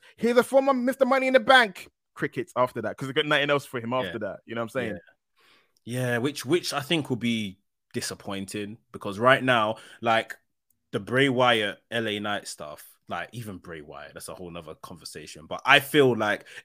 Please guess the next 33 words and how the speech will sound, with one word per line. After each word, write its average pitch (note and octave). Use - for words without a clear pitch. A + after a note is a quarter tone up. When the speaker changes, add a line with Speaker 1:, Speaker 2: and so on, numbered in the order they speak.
Speaker 2:
L C#3+
A A#2+
Knight A2
really A#2
took G2
that A2
opportunity G2+
because E2+
Bray F#2
didn't D#2
and F#2+
just -
Speaker 1:
I C#3
Speaker 2:
shot D3
Speaker 1:
love E3+
that. G#2+
Speaker 2:
himself A#2
into, B2
you A2+
know, G#2+
where A#2+
he A#2+
is A#2
now. C#3
And G#2
people C3
love C#3
him. A2+
And A#2+
it's -
almost C#3+
like, A#2+
"Well, A2+